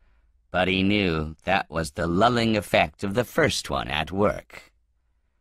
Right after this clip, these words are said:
He could not afford to be that relaxed. He was needed,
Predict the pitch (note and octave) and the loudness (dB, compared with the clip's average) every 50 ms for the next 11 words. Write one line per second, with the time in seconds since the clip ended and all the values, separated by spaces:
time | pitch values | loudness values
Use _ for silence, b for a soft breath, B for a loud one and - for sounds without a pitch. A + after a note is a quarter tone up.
0 | _ _ _ _ - G#2+ G#2+ - A2+ F#2+ G2+ C3+ C#3 B2+ A#2+ - - - C#3 B2+ | _ _ _ _ -4 -4 -2 0 -2 0 4 4 4 4 4 2 0 0 2 4
1 | A#2 F#2+ E2 - D2+ - F2 F2 D2+ D#2 F#2+ G2+ - - B1+ C#2+ D2 C#2+ C#2+ C#2+ | 4 2 2 0 -4 -4 -4 -4 0 2 2 2 2 0 -4 -8 -6 -4 -2 -2
2 | C#2 C2 - - - - - - - - _ _ _ _ _ _ _ _ _ _ | -2 -4 -6 -8 -12 -14 -14 -16 -18 -20 _ _ _ _ _ _ _ _ _ _
3 | _ _ _ - F2+ G#2 A2+ B2+ B2+ A2+ A#2 C3 C#3+ D#3+ D#3+ C#3 G#2 D#2+ C2+ - | _ _ _ -2 0 2 4 4 2 2 2 2 4 4 4 4 2 0 -4 -6
4 | - - - | -10 -18 -20